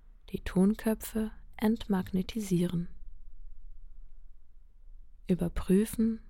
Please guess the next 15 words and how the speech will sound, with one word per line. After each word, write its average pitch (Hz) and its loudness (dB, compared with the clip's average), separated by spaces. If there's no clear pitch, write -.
ob - -6
das - -2
Kassettendeck - 0
richtig - -2
angeschlossen 185 2
ist. - -10
Überprüfen, 190 2
ob - -2
der 170 2
Verstärker 175 -4
richtig - -4
eingestellt 180 0
ist. - -10
Starke 220 2
Gleichlaufschwankungen 170 4